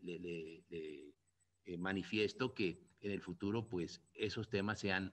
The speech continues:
eh, excluidos de la misma. Es necesario que todos nos sujetemos a la temática convocada, pues solo así el Estado tiene la oportunidad de dar respuesta a los comentarios que aquí se,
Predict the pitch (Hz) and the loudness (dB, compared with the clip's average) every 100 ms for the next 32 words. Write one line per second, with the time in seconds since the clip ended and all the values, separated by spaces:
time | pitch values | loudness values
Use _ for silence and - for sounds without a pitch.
0 | - - 80 - 92 92 - 82 82 90 | -8 -14 -14 -10 -8 -6 -2 0 2 0
1 | 92 76 71 117 110 82 - - - _ | 0 -4 0 0 0 -2 -6 -14 -20 _
2 | _ _ _ _ _ _ 95 113 113 - | _ _ _ _ _ _ -2 0 2 2
3 | - 123 135 160 170 - 98 - 151 170 | 10 12 12 10 6 2 0 2 6 8
4 | 160 127 113 92 87 127 135 147 117 92 | 6 4 4 2 4 4 6 4 4 2
5 | 85 - 87 98 131 143 135 101 85 90 | 2 0 4 10 10 8 4 0 -2 -2
6 | 78 73 98 110 85 - - _ _ _ | -4 -2 4 6 6 0 -10 _ _ _
7 | _ _ _ 92 85 104 113 123 120 120 | _ _ _ -2 2 4 4 4 4 2
8 | 123 - _ _ - 95 - 101 107 104 | 2 -2 _ _ -2 -2 0 2 2 2
9 | 113 110 101 - 82 - 85 85 101 107 | 2 4 2 0 -4 -2 0 2 2 2
10 | 104 107 - 104 98 110 95 - 73 73 | 2 0 2 2 4 2 2 0 -6 -6
11 | - 92 101 - 92 - 92 107 | -2 0 0 -2 -6 -2 -4 -2